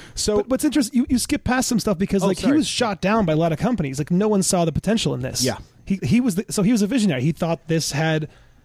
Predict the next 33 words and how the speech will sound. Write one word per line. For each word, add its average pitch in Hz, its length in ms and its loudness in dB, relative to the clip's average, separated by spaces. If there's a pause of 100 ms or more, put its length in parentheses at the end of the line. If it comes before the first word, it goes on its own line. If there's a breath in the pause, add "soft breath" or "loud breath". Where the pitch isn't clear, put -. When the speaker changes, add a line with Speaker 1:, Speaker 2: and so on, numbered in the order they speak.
(160 soft breath)
Speaker 2:
people 185 200 0
were 175 80 2
gonna 160 140 0
like 190 260 0
this, 143 440 -6
and 151 180 0
he 165 80 0
went 165 180 -2
to 156 220 0
a 151 60 -2
bunch 175 240 -2
of 196 60 -2
companies 139 340 -4
before 143 480 -2
finally 147 560 0 (160 soft breath)
Speaker 1:
I 294 60 0
think 330 140 -2
people 285 200 0
thought 262 160 2
it - 20 0
was 170 160 2
Speaker 2:
licensing - 20 2
Speaker 1:
like - 220 -2
Speaker 2:
to 165 100 -4
Magnavox. 147 640 -2
Speaker 1:
I 214 60 0
think 254 220 -4
people 226 180 0
thought 208 200 0
it 196 40 -2
was 185 140 0
like 165 280 -2
Smell-O-Vision. 117 840 -2